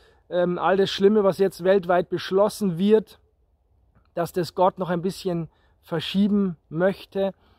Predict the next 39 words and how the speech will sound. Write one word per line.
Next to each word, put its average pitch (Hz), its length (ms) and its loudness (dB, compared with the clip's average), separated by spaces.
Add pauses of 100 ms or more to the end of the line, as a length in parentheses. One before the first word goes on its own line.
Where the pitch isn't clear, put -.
(160)
Sind 185 220 0
wir 190 100 6
uns 170 140 -2
sicher, 208 260 0
dass 170 200 -2
wir 180 80 2
es 160 100 -4
nicht 202 360 0
aufgrund 160 680 -4
unseres 170 360 -4
eigenen 196 680 0 (220)
Egos 214 560 2
beten, 226 600 -6 (500)
weil 165 160 -4
es 160 60 -6
uns - 320 -8 (120)
ja 170 240 0
doch 175 220 -2
besser 196 320 -2
gehen 190 340 2
möchte, 196 460 -2
weil 175 160 2
wir 180 220 4
wieder 190 260 4
noch, 180 220 -2
wir 170 140 0
wollen 185 180 4
es 180 60 -4
ja 180 80 0
wieder 185 180 2
erleben, 185 340 2
dass 170 140 -6
wir 170 80 -4
schön 190 340 2 (340)
im 170 140 -8
Urlaub 208 640 4
am 160 140 -8
Strand 180 420 -6
sitzen, 190 500 -6